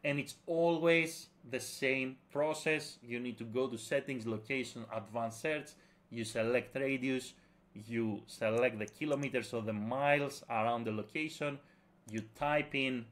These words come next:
the address, or you click on the pin mode, you zoom into the map, you drop the pin,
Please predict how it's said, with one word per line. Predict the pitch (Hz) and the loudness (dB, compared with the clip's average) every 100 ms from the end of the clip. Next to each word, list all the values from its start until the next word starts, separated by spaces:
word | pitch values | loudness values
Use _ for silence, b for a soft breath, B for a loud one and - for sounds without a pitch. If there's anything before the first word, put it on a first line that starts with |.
| - 101 | -18 -10
the | 110 - | -8 -2
address, | 143 147 175 180 - - b b _ | -2 2 4 4 0 -18 b b _
or | 147 160 175 170 - | 6 12 12 10 2
you | 127 | -4
click | 123 139 143 - _ - | -2 0 -2 -4 _ -8
on | 123 110 | -4 -4
the | |
pin | 110 156 160 | -4 -4 -2
mode, | 160 160 156 - - - | 4 6 6 2 -6 -12
you | 120 113 | -8 -8
zoom | 107 135 156 135 | -4 0 0 0
into | 139 | 0
the | 123 123 | 2 4
map, | 123 123 - - - 107 | 6 6 4 -12 -16 -10
you | |
drop | 101 120 131 120 | -6 2 2 0
the | |
pin, | 113 123 120 123 | -6 -2 -2 -4